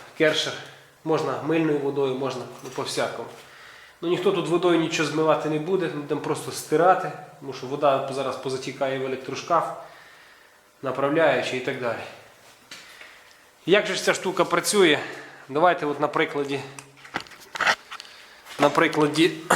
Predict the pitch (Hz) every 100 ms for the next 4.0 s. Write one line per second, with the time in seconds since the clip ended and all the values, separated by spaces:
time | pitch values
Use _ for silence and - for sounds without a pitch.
0 | 185 - - - - - - - 156 165
1 | 151 143 180 170 165 175 180 170 165 170
2 | 170 175 160 - 143 127 170 170 175 175
3 | 170 156 165 165 165 165 156 139 - 131